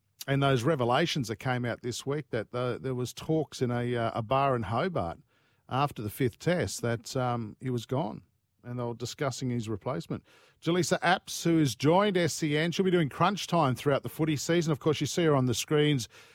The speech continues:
of Channel ten reading the sport. She'll have a chat to me as we, uh, we preview a weekend of trials in the N R L 'cause they kicked off with a couple of games last night.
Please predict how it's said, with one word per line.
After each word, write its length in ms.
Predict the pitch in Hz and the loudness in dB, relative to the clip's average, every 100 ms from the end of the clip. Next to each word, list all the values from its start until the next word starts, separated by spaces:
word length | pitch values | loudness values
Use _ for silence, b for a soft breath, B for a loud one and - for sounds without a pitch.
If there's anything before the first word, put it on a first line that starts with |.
| B | B
of 160 | 127 120 | -2 0
Channel 360 | - 156 143 | 2 4 4
ten 300 | - 160 151 | 2 2 2
reading 240 | 147 147 131 | 2 2 2
the 60 | |
sport. 360 | - - 160 147 | -2 0 0 0
She'll 220 | 170 147 | 2 4
have 100 | 135 | 4
a 40 | |
chat 240 | 117 151 135 | 2 0 0
to 80 | 139 | 0
me 120 | 135 | 0
as 140 | 123 | 2
we, 200 | 139 135 | 0 2
uh, 180 | 139 131 - b b b | 4 2 0 b b b
we 120 | 139 | 2
preview 380 | - 208 240 190 | 4 2 4 4
a 60 | |
weekend 400 | 147 165 151 156 | 4 4 2 2
of 100 | 131 | 2
trials 420 | - 143 143 147 120 | 0 2 4 4 2
in 40 | |
the 40 | |
N 80 | 131 | 0
R 180 | 120 127 | 2 2
L 60 | 131 | 0
'cause 200 | - 123 | 0 -2
they 120 | 135 | 0
kicked 240 | 165 - | -2 2
off 140 | 131 - | 0 2
with 80 | 107 | -2
a 60 | |
couple 300 | - 139 - | 0 -2 -2
of 60 | 104 | -4
games 600 | 131 135 127 117 110 - b b b b | -2 0 -2 -4 -8 -10 b b b b
last 440 | 135 135 127 - | 0 2 2 2
night. 680 | 131 147 156 165 139 - - | 4 6 6 4 2 -6 -8